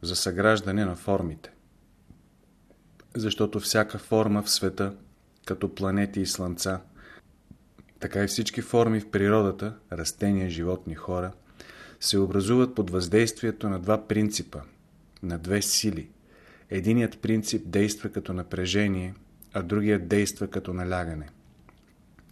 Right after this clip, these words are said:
Там, където се срещат тези противодействащи сили,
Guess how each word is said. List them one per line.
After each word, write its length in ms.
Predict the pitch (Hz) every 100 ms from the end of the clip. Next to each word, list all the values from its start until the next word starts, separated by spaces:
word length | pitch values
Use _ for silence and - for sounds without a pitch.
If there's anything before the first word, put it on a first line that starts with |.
| - - - -
Там, 180 | 127
където 320 | 143 139 135 127
се 140 | 117
срещат 560 | - 117 123 - 101 -
тези 340 | 113 101 104 -
противодействащи 1040 | 101 98 95 92 90 110 110 110 104 -
сили, 480 | 95 - 104 90 101